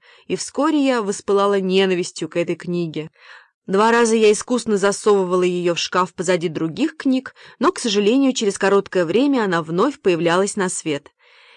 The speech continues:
Я поняла, что действовать нужно более основательно. В углу стояла огромная стеклянная горка, где находилось чучело плешивого орла,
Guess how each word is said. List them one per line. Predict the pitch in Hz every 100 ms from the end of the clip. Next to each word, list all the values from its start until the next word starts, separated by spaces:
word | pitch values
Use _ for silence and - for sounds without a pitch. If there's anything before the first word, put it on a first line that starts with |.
| _ _
Я | 160 190
поняла, | 302 302 311 320
что | - 269
действовать | 214 240 - 254 277 -
нужно | 226 226 226
более | 214 180 208 214
основательно. | 220 240 247 214 175 175 165 156 160 - - _ -
В | 180
углу | 190 196 233
стояла | - 214 214 202
огромная | 190 196 233 233 226
стеклянная | - 208 208 220 214 208
горка, | 190 226 202 -
где | 165 165 180
находилось | 180 190 180 185 185 -
чучело | 208 196 190 190
плешивого | 175 180 - 185 175 175
орла, | 185 180 147